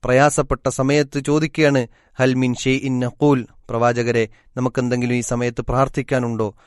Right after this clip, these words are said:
"ഫഖദ് ബലഗത്തിൽ ഖുലൂബുൽ ഹനാജിർ." പേടിയാൽ നമ്മുടെ ഹൃദയം തൊണ്ടക്കുഴിയിലെത്തിയിരിക്കുകയാണ്,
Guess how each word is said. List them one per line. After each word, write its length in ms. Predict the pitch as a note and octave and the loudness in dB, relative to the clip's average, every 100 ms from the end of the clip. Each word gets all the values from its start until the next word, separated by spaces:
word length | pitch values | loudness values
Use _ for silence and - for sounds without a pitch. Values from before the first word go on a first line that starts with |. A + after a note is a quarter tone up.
| _ - | _ -8
"ഫഖദ് 280 | B2+ C3 B2+ | -2 0 2
ബലഗത്തിൽ 580 | B2+ C#3 C#3 C#3 C#3 | 2 2 0 -2 -4
ഖുലൂബുൽ 560 | C3 C#3 C#3+ D3+ C#3 C#3 - | -2 -2 2 2 2 0 0
ഹനാജിർ." 600 | C#3+ D3 E3+ F3+ D#3+ B2+ - _ _ C#3 | 2 6 6 6 4 0 -6 _ _ 4
പേടിയാൽ 520 | D3 D#3 D3+ D3 B2+ - _ | 4 6 6 6 4 -8 _
നമ്മുടെ 500 | C#3+ D#3 E3 D#3 C#3+ - D#3+ | 0 2 4 4 4 -2 -4
ഹൃദയം 440 | C3 D#3+ F3 E3+ D3 | -2 4 4 4 2
തൊണ്ടക്കുഴിയിലെത്തിയിരിക്കുകയാണ്, 1400 | E3 G#3 G#3+ G3 F3 D#3+ C3 D3 C3 - C3+ B2+ A#2+ | 2 4 2 2 2 2 2 -2 -2 -2 0 2 0